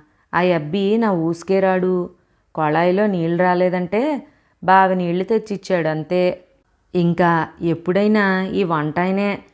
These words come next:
నా మీద చెయ్యేస్తాడు, పోతా వస్తాను," అంటూ యాభై ఐదేళ్ల తిరువెంగళాచారి మీదకి తిప్పింది కథంతా. "శ్రీహరి పాపం శమించుగాక," అంటూ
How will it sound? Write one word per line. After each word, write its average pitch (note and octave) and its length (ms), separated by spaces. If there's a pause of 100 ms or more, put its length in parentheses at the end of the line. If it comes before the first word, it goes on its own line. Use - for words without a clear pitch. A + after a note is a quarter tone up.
(180)
నా E3 140
మీద E3+ 280
చెయ్యేస్తాడు, F#3 920 (380)
పోతా E3+ 340
వస్తాను," D#3+ 600 (500)
అంటూ D3 520 (380)
యాభై E3 400
ఐదేళ్ల F3 840 (120)
తిరువెంగళాచారి F#3 840
మీదకి F3 340
తిప్పింది D3+ 420
కథంతా. E3 600 (720)
"శ్రీహరి F#3+ 800 (160)
పాపం E3 360
శమించుగాక," F3+ 720 (320)
అంటూ D#3+ 480